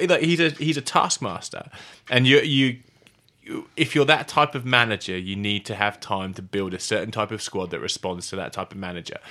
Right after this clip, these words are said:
So if you walk into a club, you're gonna have an instant reaction because, like he did, 'cause you're gonna whip a bunch of, you know, people who are, who don't like being managed like that into shape 'cause they're gonna be very fearful of it. But that won't resonate with them. They'll, they'll look at grass everywhere else and think it's greener because they're getting a bollocking at work.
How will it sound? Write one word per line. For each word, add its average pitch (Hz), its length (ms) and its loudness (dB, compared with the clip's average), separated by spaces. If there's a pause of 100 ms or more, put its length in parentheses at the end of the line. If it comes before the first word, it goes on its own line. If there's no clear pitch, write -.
(240)
So - 100 -2
if 110 80 -2
you 120 80 0
walk 156 240 2
into 160 160 0
a 135 40 0
club, 92 240 -2
you're 101 100 -8
gonna 104 120 -4
have 104 120 0
an 113 60 2
instant 135 300 -2
reaction 107 440 -4
because, 92 360 -4 (480)
like 117 320 4
he 117 140 -2
did, 120 440 -2 (200)
'cause 110 120 0
you're 107 80 0
gonna 110 120 4
whip 120 340 0
a 110 40 -4
bunch 101 340 -2
of, 95 180 -10 (320)
you 110 140 -12
know, 87 180 -8 (400)
people 127 280 4
who 113 180 2
are, 104 280 2 (140)
who 117 80 -4
don't 139 320 4
like 107 280 -2
being 107 160 2
managed 110 260 0
like 87 100 -6
that 110 220 -2
into 123 180 -4
shape 220 340 2
'cause 127 80 -8
they're 127 100 4
gonna 117 120 0
be 113 100 -2
very 113 140 4
fearful 170 380 0
of 87 80 -4
it. 85 120 -6 (300)
But 117 120 -6
that 143 120 2
won't 175 220 2
resonate 147 340 2
with 80 140 -10
them. 80 100 -12
They'll, 120 240 2
they'll 123 200 2
look 143 200 0
at - 280 -8
grass 127 420 2
everywhere 123 320 2
else 110 220 2
and 110 80 -10
think 110 180 -6
it's - 80 -8
greener 110 300 0
because 98 260 -8
they're 110 160 2
getting 95 160 -4
a 98 60 -6
bollocking 98 380 -2
at 90 100 -8
work. 104 380 -6